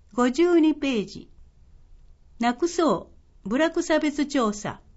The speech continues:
五十三ページ。ハロウィン、ジャンボ宝くじ発売中。十月二十日火曜まで。五十四ページ。催し、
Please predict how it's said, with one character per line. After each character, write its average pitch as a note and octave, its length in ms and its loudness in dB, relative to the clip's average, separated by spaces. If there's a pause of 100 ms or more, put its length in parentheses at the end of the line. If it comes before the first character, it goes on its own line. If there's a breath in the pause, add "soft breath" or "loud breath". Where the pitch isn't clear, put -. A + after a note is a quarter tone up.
(760)
五 C4 160 0
十 E4+ 260 2
三 D#4 320 2
ペ C#4+ 220 -2
ー G3 80 -2
ジ。 C#3+ 240 -14 (1600)
ハ F4 180 2
ロ D4+ 180 4
ウ G#3 60 4
ィ F3+ 200 2
ン、 D#3+ 160 -6 (120)
ジ A3 140 0
ャ C#4+ 100 4
ン D#4 100 4
ボ D4+ 160 4
宝 D#4 460 0
く A3 160 -2
じ F3 180 -2
発 G#3 340 -4
売 A#3 360 0
中。 G3 400 -4 (720)
十 C#4 280 2
月 D#4+ 320 -2
二 C#4+ 140 -2
十 - 140 -18
日 C4 180 -2
火 C4 200 -4
曜 C#4+ 260 0
ま F#3 160 -4
で。 D3+ 200 -12 (840)
五 B3+ 160 0
十 F4 280 2
四 D4+ 320 2
ペ A3+ 220 -2
ー D#3+ 60 -6
ジ。 D3 240 -16 (1400)
催 D4+ 420 2
し、 B3+ 420 -8